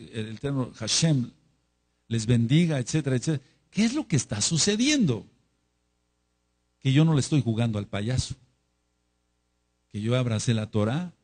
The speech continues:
y me alejé del mundo. Que se me había asimilado el mundo, le dije,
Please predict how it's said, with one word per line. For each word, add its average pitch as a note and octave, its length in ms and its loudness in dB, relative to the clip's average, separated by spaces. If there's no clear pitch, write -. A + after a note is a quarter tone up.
y A2+ 140 0
me A2+ 100 0
alejé G2 300 0
del G2 140 -2
mundo. E2+ 260 -8
Que A#2 140 -4
se A#2 180 -2
me A#2+ 120 0
había C3+ 220 2
asimilado D#3 580 0
el B2+ 100 4
mundo, F#3 380 2
le B2+ 160 0
dije, B2+ 420 0